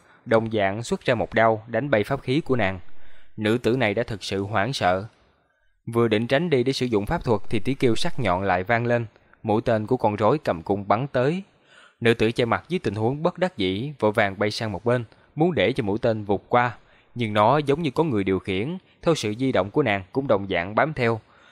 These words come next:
làm nữ tử ứng phó không kịp, không thể không lấy cứng chọi cứng, kết quả thân hình bị đẩy lùi mấy bước. Mà lúc này, con rối cầm trường đao rốt cuộc đã bay đến trước người nữ tử, không khách khí, giơ vũ khí lên,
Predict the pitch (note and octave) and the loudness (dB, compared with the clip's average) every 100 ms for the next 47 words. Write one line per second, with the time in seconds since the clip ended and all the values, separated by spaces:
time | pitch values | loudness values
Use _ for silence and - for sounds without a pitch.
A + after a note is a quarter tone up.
0 | _ A#2 A2+ A2+ C3 G2+ A2+ C3+ D3+ E3+ | _ -2 0 0 2 2 2 -2 -4 0
1 | D3+ - B2+ G#2+ G2+ - _ _ - C3 | 0 2 -2 -2 -4 -4 _ _ -4 -2
2 | A2 A#2 B2+ A2+ A2 - C#3+ F3+ G2 F2 | 0 -2 -2 0 0 -2 -4 -2 -2 -2
3 | - C3+ F#3 - _ _ F#3 - F#2+ A2 | -2 -4 -4 -10 _ _ -4 0 2 2
4 | D3 C3+ G#2+ G2 G2 F#2+ B2 F#2+ F2+ G#2 | 0 -2 -4 -4 -2 0 2 0 0 -4
5 | D3 F3 F#3 _ _ _ _ _ _ _ | -2 -2 -4 _ _ _ _ _ _ _
6 | A#2 A#2+ - A#2+ G#2+ - A#2+ A#2 D#3 F#3 | -2 0 0 0 -2 -2 -4 0 0 0
7 | A#2+ G#2+ A2 G#2+ A#2+ C#3+ C3 F#3 G#2+ G2+ | -2 -2 0 0 2 2 2 0 2 2
8 | G#2 B2 G#2+ A#2 D3 G#3 F#3 G#2+ F#2+ A2 | 0 2 2 2 0 0 0 0 0 0
9 | F#2 F#2+ D3 F#3+ _ - - A2 D3+ D3+ | 2 2 0 -6 _ -10 -4 -4 -4 -6
10 | B2+ C#3+ F#3 D#3 A#2+ A2+ G2+ G2+ - D#3+ | -4 -2 -4 -6 0 0 2 0 0 0
11 | C#3 | 0